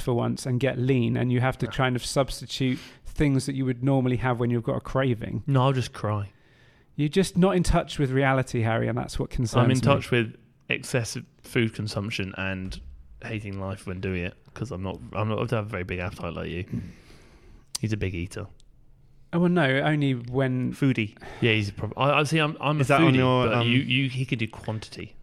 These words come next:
Speaker 2: I get very bored very
Speaker 3: Yeah,
Speaker 2: quickly.
Speaker 3: but is it on your Instagram bio?
Speaker 1: What, the amount?
Speaker 3: Foodie.
Speaker 1: No.
Speaker 3: Oh, then he's
Speaker 2: Although
Speaker 3: not a
Speaker 2: they
Speaker 3: true
Speaker 2: used to,
Speaker 3: foodie
Speaker 2: used to
Speaker 3: then.
Speaker 2: do food blogging, didn't you?
Speaker 1: Yeah, I've, I, I work in that industry. Yeah, I generate content for f-,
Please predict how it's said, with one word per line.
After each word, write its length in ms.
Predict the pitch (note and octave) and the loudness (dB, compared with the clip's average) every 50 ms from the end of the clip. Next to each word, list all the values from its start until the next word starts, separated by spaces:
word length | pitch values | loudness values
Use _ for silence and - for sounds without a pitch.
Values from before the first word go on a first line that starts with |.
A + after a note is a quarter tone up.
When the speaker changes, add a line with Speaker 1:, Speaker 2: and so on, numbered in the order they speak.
| - - | -8 -4
Speaker 2:
I 100 | A#2+ A#2+ | -2 0
get 100 | B2 A#2+ | 0 0
very 140 | A#2 A#2+ A2 | 0 0 -2
bored 240 | G#2 G2+ G2 G2+ G2+ | 0 -2 -2 -2 -4
very 120 | F2+ F#2 | -2 -2
Speaker 3:
Yeah, 100 | G#2 A#2+ | 0 2
Speaker 2:
quickly. 100 | G2+ G#2+ | 2 2
Speaker 3:
but 80 | - B2+ | 2 2
is 100 | C3 C3 | 2 2
it 80 | B2+ G#2+ | 2 2
on 100 | A#2+ A#2 | 2 2
your 100 | A#2 G2+ | 2 0
Instagram 460 | A#2 B2 - - - - G2 G2+ G2+ | 0 -2 -4 -6 -6 -4 -4 -2 -2
bio? 260 | F#2+ F#2 F#2 F#2+ F#2+ G#2 - - _ _ - - _ _ - | 0 -2 0 -2 -2 -4 -6 -10 _ _ -20 -20 _ _ 0
Speaker 1:
What, 200 | C3 B2 B2 - - | 0 0 0 -2 -4
the 160 | D#3 B2 B2+ | -2 0 2
amount? 260 | B2+ B2+ A#2+ A2 - | 4 6 4 4 4
Speaker 3:
Foodie. 220 | G2+ G2 G2+ G#2 - - - _ _ _ - - | 0 -2 -2 -4 -10 -18 -20 _ _ _ -4 -2
Speaker 1:
No. 320 | B2+ C3 B2+ A#2+ A2+ A2+ F#2+ - - | 0 2 2 2 0 -2 -4 -6 -6
Speaker 3:
Oh, 120 | A2 A2 | -6 -4
then 240 | G#2 G#2 G#2 G2+ G2+ | -2 -2 0 0 0
he's 120 | G2+ A2 | 2 2
Speaker 2:
Although 140 | B2+ C3 C3 | 4 4 4
Speaker 3:
not 40 | B2 | 4
a 20 | |
Speaker 2:
they 60 | B2 A#2+ | 4 4
Speaker 3:
true 80 | B2+ | 2
Speaker 2:
used 120 | C#3+ - - | 2 2 0
to, 60 | A#2 | 2
Speaker 3:
foodie 80 | G#2+ A#2 | 2 2
Speaker 2:
used 120 | - G2 G2 | 2 2 2
to 60 | G2+ | 0
Speaker 3:
then. 80 | A#2 | 2
Speaker 2:
do 260 | G2+ - A2 G#2+ G#2 G#2 | 2 2 2 2 2 -2
food 360 | - - - B2 A#2+ A#2 - | -2 -2 0 2 2 2 0
blogging, 360 | - G2 G2+ G2 F2+ F#2 G2 | -2 -2 -2 -4 -6 -6 -6
didn't 160 | G2 F#2+ A2 A#2+ | -6 -6 -4 -4
you? 160 | A#2+ C#3+ D3+ | -4 -4 -2
Speaker 1:
Yeah, 300 | - F#3+ F3+ F3+ A#2+ B2+ | 0 2 4 4 4 4
I've, 180 | C3 C3 B2+ - | 2 0 0 0
I, 200 | D3+ D3 C#3+ C#3 B2+ B2+ C3+ - - | 2 4 4 2 0 -2 -6 -2 0
I 80 | C#3+ C#3 | 0 0
work 440 | B2+ C3+ D3 C#3 B2 - - - - - C3+ - - | 2 4 4 4 4 2 -2 -10 -16 -16 -18 -16 -8
in 220 | - D3 C3 B2+ | -4 -2 -2 0
that 160 | B2+ B2+ C3 | 0 0 0
industry. 560 | C3 C3 B2+ A#2+ A2+ - - - A#2 A2+ A#2 C3+ | 0 0 0 -2 -4 -4 -6 -4 -2 -2 0 0
Yeah, 240 | C#3 B2+ A#2+ A#2+ | 0 0 0 0
I 40 | A#2+ | 0
generate 440 | A#2 - C3 A#2+ B2 A#2+ A#2+ - - | 0 0 0 0 0 0 -2 -2 -4
content 480 | - - B2+ A#2+ A2 - B2 B2 A2+ - | -4 -4 -4 -2 -2 -2 -4 -4 -4 -4
for 160 | - A#2+ A#2+ | -2 -2 -2
f-, 340 | A2+ A2+ - - - - | -2 -4 -8 -14 -20 -20